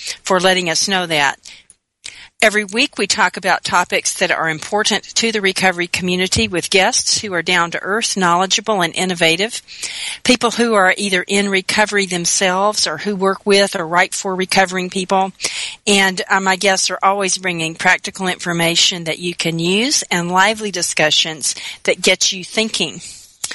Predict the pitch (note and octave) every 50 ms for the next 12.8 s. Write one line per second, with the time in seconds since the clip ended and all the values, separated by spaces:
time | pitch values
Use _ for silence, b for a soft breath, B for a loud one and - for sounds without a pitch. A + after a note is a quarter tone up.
0 | B B B B B B B - - - G#3+ A3 - - A#3 G#3 G3+ G3+ G#3+ G#3+
1 | - D#4 D4 - - B3 - - - - A3 G3+ G3 F#3 F3+ E3+ F3 F3 F3 -
2 | F#3 F#3+ F3+ F3 G3 G#3+ A#3+ C#4 D4+ - G#3 F#3+ F#3 E3+ F3 F3+ E3+ F3 E3+ E3+
3 | F3 E3+ E3+ - - G3+ F3 E3 D#3+ D#3+ E3+ E3+ E3+ F3+ G#3 B3+ E4 - - G3+
4 | F#3+ - - G3 F#3 F3+ F3+ F#3 F3+ - - F#3+ F3 E3+ E3+ E3+ E3+ F3+ G3 A#3
5 | C#4 B3+ A3+ - F#3 F#3+ G3+ F#3+ F#3 F#3 F3+ F3 E3 D#3+ D#3+ - - F3+ - -
6 | A#3+ A3+ A3 B3 C#4 D4+ B3 F#3+ F#3 F3 E3+ E3 D#3+ D3+ D#3 - - - G3 F3+
7 | F3+ C#3+ C3+ F3 E3 E3 E3 F3+ G#3+ C4+ - - - - - - - - - -
8 | - G#3 F#3+ - G3+ F#3+ F3 F#3 G3 - - G3+ F#3 F3+ F#3 F#3 F#3 F3+ E3 -
9 | - - G#3+ - - F#3+ F3+ F3+ E3+ E3+ - - - - G3 G3 G3+ G#3 G#3 G3
10 | F3 E3+ F#3 F3+ F3 F3+ F3+ F3+ E3+ E3+ E3 D#3+ F3 F#3 G#3 - - G#3 G3+ G#3
11 | G#3+ G#3 - F3+ D3 - - - F#3+ F#3 - - - - D#3 - - - - G3+
12 | F3+ F3 E3+ E3 E3 D#3+ D3+ - - - F3+ F3+ F3+ F#3 G#3+ D4